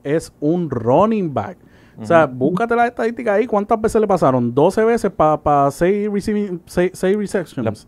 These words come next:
Speaker 2: diez de dos, diez de seis.
Speaker 1: Coño.
Speaker 2: Seis de diez, perdón.
Speaker 1: Tú sabes, no, el tipo no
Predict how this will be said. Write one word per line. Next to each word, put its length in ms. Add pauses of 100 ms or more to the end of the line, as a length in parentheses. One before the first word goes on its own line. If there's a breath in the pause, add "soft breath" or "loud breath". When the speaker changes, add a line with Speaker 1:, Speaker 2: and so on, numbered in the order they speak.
Speaker 2:
diez 180
de 100
dos, 300
diez 200
de 80
seis. 220 (540)
Speaker 1:
Coño. 540
Speaker 2:
Seis 160
de 100
diez, 140
perdón. 300 (180)
Speaker 1:
Tú 120
sabes, 400 (140)
no, 840
el 160
tipo 440
no 500